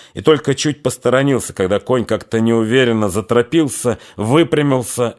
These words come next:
и вдруг упал на колени, низко склонив голову, словно прося у хозяина в чем-то прощения. На бок лег он с глухим стоном, попытался поднять голову,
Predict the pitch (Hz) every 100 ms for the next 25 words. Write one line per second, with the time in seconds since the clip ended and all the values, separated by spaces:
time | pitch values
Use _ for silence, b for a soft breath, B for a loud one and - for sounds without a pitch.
0 | _ - 120 101 123 113 104 127 107 101
1 | 101 110 143 139 117 98 b b _ -
2 | 139 113 95 - 95 110 107 85 135 120
3 | 90 110 110 107 - 101 95 - 131 95
4 | 95 87 113 113 101 95 92 b b _
5 | - - 113 - 123 95 92 - - 90
6 | 71 65 - _ _ _ _ _ _ _
7 | 92 127 151 113 113 - b b _ _
8 | 101 127 - 113 107 76 95 107 - 110
9 | 85 - 135 127 104 85 b b b -
10 | 123 139 131 110 - - 92 90 107 87
11 | 101 135 123 110 101